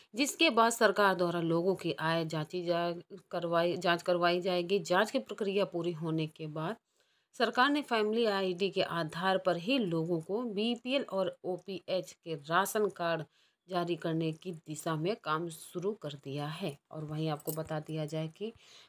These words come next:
फैमिली आईडी के आधार पर बीपीएल, ओपीएच कार्ड बनने हुए हैं शुरू। राज्य सरकार ने फैमिली आईडी में लोगों द्वारा दिए गए आर्थिक स्थिति ब्यौरे की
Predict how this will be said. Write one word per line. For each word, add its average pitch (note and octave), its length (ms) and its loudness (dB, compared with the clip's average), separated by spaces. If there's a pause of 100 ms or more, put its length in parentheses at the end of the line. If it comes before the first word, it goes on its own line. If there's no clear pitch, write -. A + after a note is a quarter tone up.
(100)
फैमिली C4+ 320 6
आईडी C4+ 240 6
के B3+ 120 2
आधार F3+ 380 4
पर F3 200 4
बीपीएल, G#3 640 0
ओपीएच F3+ 520 0
कार्ड E3+ 280 -6
बनने D#3 520 -4 (160)
हुए D#3+ 160 -6
हैं D3+ 180 -2
शुरू। F3 440 -4 (680)
राज्य C4 220 2
सरकार D4+ 320 6
ने D#4 100 2
फैमिली C4 360 4
आईडी A3+ 260 6
में A3 140 4
लोगों F3+ 400 6
द्वारा F#3 260 4
दिए E3 300 2
गए E3+ 160 0
आर्थिक F#3 540 2
स्थिति - 160 -8
ब्यौरे E3 400 0
की F3+ 200 -4